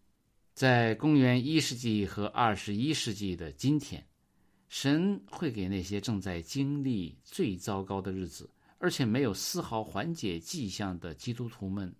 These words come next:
什么样的启示呢？他们很可能会说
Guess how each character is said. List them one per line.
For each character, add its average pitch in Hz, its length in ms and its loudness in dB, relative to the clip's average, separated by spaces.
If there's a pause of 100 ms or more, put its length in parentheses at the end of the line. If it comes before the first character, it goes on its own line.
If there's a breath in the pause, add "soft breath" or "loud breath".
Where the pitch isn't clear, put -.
什 - 320 -6
么 107 80 -2
样 131 140 -2
的 113 80 -8
启 - 260 -8
示 - 240 -4
呢？ 107 160 -6 (1400)
他 131 120 2
们 123 100 2
很 127 100 4
可 113 80 2
能 110 100 2
会 110 120 -2
说 117 420 2